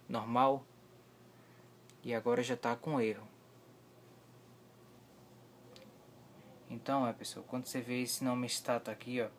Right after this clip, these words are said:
erro no H D, pode trocar. Por mais que você formate, ele venha funcionar, não vai ter jeito. Olha, eu vou executar.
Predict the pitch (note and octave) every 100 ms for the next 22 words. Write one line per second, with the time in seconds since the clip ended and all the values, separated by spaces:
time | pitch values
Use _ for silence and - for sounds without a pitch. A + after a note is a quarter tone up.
0 | - - A#2+ B2 A#2+ A2+ G#2+ G#2+ A#2+ C3+
1 | - - - - - - - D3 D#3+ D#3+
2 | D#3+ C#3 A2+ G#2+ G#2 - - - - -
3 | - C#3+ C3 C3+ D#3+ D#3+ - D3+ D3 -
4 | D3+ D3+ B2 A#2 A#2+ C3 - A#2+ B2+ A2
5 | D3+ C#3+ - B2+ - A2 A2+ B2+ - -
6 | - - - - - - - - - -
7 | A#2+ A#2+ A2+ B2 B2+ D#3 A#2 G#2 G2+ -
8 | - - A2 G2+ G2+ G#2+ G#2+ A#2 A2+ A2
9 | - - A2 A2